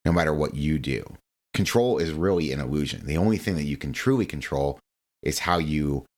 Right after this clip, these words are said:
approach any given situation. And persistence. I wanted to continue trying despite the difficulties that I would face because it was really important to me. Getting to a place of mental calm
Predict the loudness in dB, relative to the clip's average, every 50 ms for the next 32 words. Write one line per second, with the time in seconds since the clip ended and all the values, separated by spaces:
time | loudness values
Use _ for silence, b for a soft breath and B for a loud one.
0 | _ _ -8 -8 -6 0 2 2 2 2 2 -2 -4 -6 -4 -2 0 0 0 0
1 | 0 -2 -2 -2 -4 -4 -6 -6 -6 -6 -2 -2 -2 -2 -2 -6 -8 -8 -14 -18
2 | -20 _ _ _ _ _ _ _ _ _ _ B B B _ _ _ _ _ _
3 | _ -2 0 2 2 2 2 0 0 -2 -2 -6 -10 -14 _ -10 -10 -10 -10 _
4 | _ _ _ _ _ _ _ _ _ _ _ _ _ -2 0 0 2 2 2 2
5 | 2 2 2 2 0 -2 -4 -14 _ _ -6 -4 -2 -2 -2 -2 0 0 2 2
6 | 2 2 0 0 0 0 0 0 -2 -2 -4 -6 -8 _ -4 -4 -2 -2 -4 -4
7 | 0 0 0 0 0 -4 -4 0 0 0 -2 -2 -6 -4 -4 -4 -4 -4 -2 -2
8 | 0 0 2 2 2 0 0 2 0 0 2 0 -2 -6 B B B B B B
9 | -2 -2 -2 0 -2 0 0 0 0 0 0 0 0 0 0 2 2 2 2 2
10 | 2 0 0 0 2 2 2 2 0 -6 -8 -6 -8 -8 -8 -10 -14 -18 _ _
11 | _ _ _ _ _ _ _ _ _ _ _ _ _ _ _ _ _ _ _ _
12 | _ _ _ _ _ -8 -6 0 2 2 2 2 0 0 0 0 0 0 0 -2
13 | 0 0 0 0 0 -4 -2 -2 0 0 0 0 0 -2 -4 -4 -8 -8 -6 -4
14 | -2 -4 -4